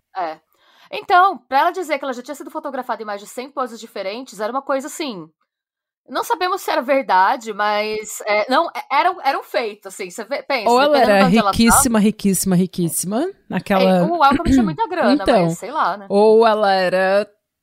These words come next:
Speaker 2: e tipo, pra que que ela tava tão, ela era tão fotografada se ela não era modelo?
Speaker 1: Então, não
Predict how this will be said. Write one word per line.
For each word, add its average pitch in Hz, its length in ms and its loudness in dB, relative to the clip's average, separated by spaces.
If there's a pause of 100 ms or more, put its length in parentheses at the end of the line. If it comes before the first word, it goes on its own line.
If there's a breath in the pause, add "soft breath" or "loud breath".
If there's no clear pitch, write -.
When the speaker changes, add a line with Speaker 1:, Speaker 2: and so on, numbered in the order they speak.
(500)
Speaker 2:
e 294 120 -6
tipo, - 280 0
pra - 240 -4
que 370 160 -6
que - 120 -20
ela 202 120 0
tava 180 240 0
tão, 185 200 -2 (120)
ela 170 240 2
era 170 140 2
tão 180 180 -2
fotografada 170 720 -2
se - 140 -6
ela 170 100 -2
não 175 160 -2
era 160 140 0
modelo? 160 480 -2
Speaker 1:
Então, 170 220 -4
não 160 60 -20